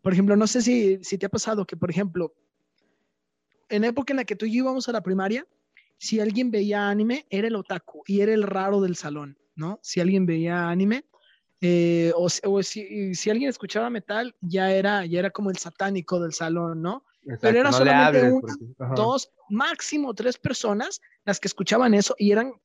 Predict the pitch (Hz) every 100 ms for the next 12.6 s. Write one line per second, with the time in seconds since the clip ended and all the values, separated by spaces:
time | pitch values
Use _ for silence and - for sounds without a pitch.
0 | - 185 185 180 185 - - 233 170 156
1 | 143 175 165 123 165 254 _ _ - -
2 | - _ 226 254 - 277 269 277 277 370
3 | 349 - _ _ _ 175 208 214 220 190
4 | - - _ _ _ _ _ _ _ _
5 | _ _ _ _ _ 92 98 127 135 135
6 | 127 123 135 135 143 151 156 208 202 202
7 | 202 202 202 190 175 180 180 208 143 -
8 | 170 175 165 185 165 151 127 107 _ _
9 | _ _ _ 294 302 330 330 370 349 -
10 | 220 214 240 320 311 269 240 208 214 208
11 | 190 190 285 _ _ _ _ _ _ 180
12 | 175 170 170 165 165 160